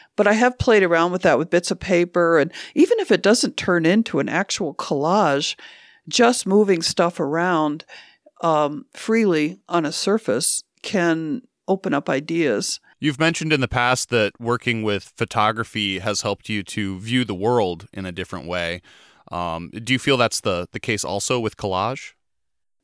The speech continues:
Speaker 1: Yeah, it helps you view your, um, your ideas for other work in a different way, for sure. Um,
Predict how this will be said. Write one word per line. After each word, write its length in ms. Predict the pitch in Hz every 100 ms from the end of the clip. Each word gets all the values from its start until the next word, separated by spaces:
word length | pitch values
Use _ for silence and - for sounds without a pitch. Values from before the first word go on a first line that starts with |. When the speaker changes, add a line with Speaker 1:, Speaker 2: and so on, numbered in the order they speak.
| _ -
Speaker 1:
Yeah, 340 | 180 240 226
it 40 | 175
helps 300 | 214 226 -
you 260 | 208 160 175
view 240 | 180 196
your, 460 | 196 175 165 156 151 _ _ _ -
um, 380 | 165 156 151 - _ - _ _ _ -
your 500 | 185 170 135 139 -
ideas 500 | 180 165 185 175 -
for 540 | - 170 151 143 - _ _ _ _
other 240 | 202 175 156
work 460 | 147 160 214 214
in 80 | -
a 60 | 117
different 340 | 170 - -
way, 240 | 170 151
for 180 | 147 -
sure. 460 | 165 - 196 165 160 - - - - _ -
Um, 460 | 175 165 160 147